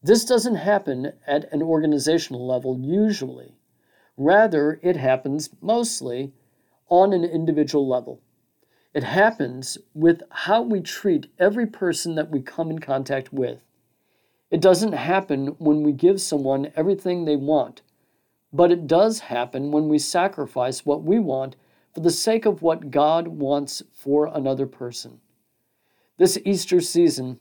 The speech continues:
I pray that you know God's love again, his reckless, indescribable, unconditional, practically unbelievable love.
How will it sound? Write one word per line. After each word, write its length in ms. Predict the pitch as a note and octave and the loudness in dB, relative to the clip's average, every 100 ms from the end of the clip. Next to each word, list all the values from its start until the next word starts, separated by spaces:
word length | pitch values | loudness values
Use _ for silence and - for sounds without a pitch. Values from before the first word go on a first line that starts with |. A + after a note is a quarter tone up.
| _ | _
I 140 | - F#3 | 2 2
pray 360 | F#3+ G3+ F#3+ | 2 2 4
that 180 | E3+ D3+ | 4 2
you 320 | D3+ C#3+ F#3 | -2 -2 2
know 420 | A3+ G3+ F3+ F3 C3+ | 2 4 4 4 2
God's 420 | C3 C#3+ D3 B2+ | 2 0 0 -2
love 200 | C#3 C#3 | -2 0
again, 380 | C3+ C3+ B2+ - _ _ _ | -2 -4 -4 -12 _ _ _
his 220 | - F3+ | 2 2
reckless, 560 | C#3 F#3 F#3 C#3 C#3+ - | 6 2 2 -4 -8 -6
indescribable, 920 | - G3+ F#3 - F3+ F3 F#3 C3+ C3+ - | 2 2 2 -4 0 2 2 0 -4 2
unconditional, 720 | G3+ A3+ G#3+ G3 F3+ F#3 G3 G3 | 4 4 2 2 2 0 -2 -2
practically 560 | - A#3 C4 - A#3+ | 2 2 2 0 0
unbelievable 760 | G#3+ A3+ A3 G3+ B3+ G3 D3 E3 | 2 4 6 6 4 0 -2 2
love. 380 | A3+ A3 - | 2 2 -2